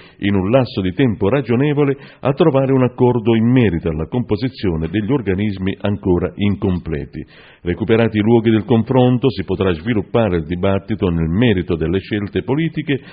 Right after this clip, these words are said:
da compiere e si definiranno anche i nuovi assetti dirigenziali unitari che auspico anch'io con convinzione.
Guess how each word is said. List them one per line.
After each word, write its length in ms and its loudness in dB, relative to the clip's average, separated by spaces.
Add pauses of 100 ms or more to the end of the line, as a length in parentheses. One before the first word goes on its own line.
(140)
da 180 2
compiere 640 0
e 140 -2
si 320 -4
definiranno 880 0
anche 400 0
i 40 0
nuovi 220 0
assetti 580 -4 (300)
dirigenziali 1000 0
unitari 720 0
che 260 -2
auspico 800 -2
anch'io 680 -2
con 360 0
convinzione. 1080 -2